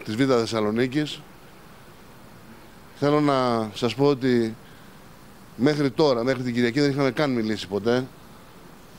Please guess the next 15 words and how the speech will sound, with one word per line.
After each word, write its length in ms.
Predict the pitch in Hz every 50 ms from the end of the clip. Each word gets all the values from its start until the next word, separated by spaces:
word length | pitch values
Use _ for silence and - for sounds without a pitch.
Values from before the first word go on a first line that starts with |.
| - - - - - - - - - - - -
Είμαι 160 | - 135 151
ιδιαίτερα 340 | 147 139 139 151 151 147 131
ευτυχής 400 | 120 107 104 110 104 123 139 131
που 80 | 127 127
ανταποκρίθηκε 580 | 123 120 113 117 113 120 143 139 127 120 120
στο 120 | 117 113 110
κάλεσμα 460 | - 131 131 123 117 110 104 104 104
το 60 | 104
πατριωτικό 680 | 104 104 110 107 110 110 107 117 101 123 127 127 123 120 - - - - -
για 120 | - 117
να 60 | 123 123
ενώσουμε 300 | 127 147 151 127 135 135
τις 140 | 120 123
δυνάμεις 360 | 120 131 131 135 127 113 98 90
μας. 300 | 87 85 82 - -